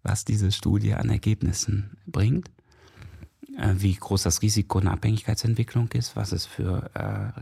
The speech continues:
Risikofaktoren gibt dafür, dass man vielleicht auch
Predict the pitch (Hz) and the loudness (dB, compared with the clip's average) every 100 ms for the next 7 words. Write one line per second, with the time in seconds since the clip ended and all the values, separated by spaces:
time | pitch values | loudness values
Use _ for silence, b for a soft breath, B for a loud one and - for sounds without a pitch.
0 | - 98 101 - 82 - - - 98 107 | -4 -2 -2 -4 -4 -6 -4 -2 0 -2
1 | 107 - _ - 107 - 107 110 B B | -6 -14 _ -10 -8 -2 -2 -4 B B
2 | B B B B B B B B - 90 | B B B B B B B B -2 2
3 | 87 - 87 90 - - | 2 2 2 0 -4 -10